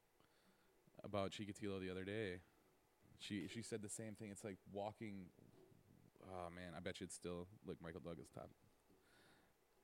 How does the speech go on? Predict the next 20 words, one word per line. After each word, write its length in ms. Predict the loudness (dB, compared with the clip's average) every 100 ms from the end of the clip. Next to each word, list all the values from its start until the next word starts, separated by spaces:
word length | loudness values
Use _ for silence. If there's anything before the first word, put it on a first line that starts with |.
| -20 -4
Guy, 120 | 0
yeah, 140 | 4 4
I 60 |
gotta 140 | 2 2
figure, 180 | 2 2
I'm 120 | 4
sorry, 220 | 4 4
stand 220 | 4 6
by, 120 | 6
guys. 240 | 6 4 6
I 40 |
gotta 140 | 4 4
figure 180 | 2
this 160 | 0 2
out 100 | 2
real 100 | 2
quick 220 | 2 0
'cause 120 | 2 4
I 140 | 4 4
just 640 | 2 6 6 6 2 0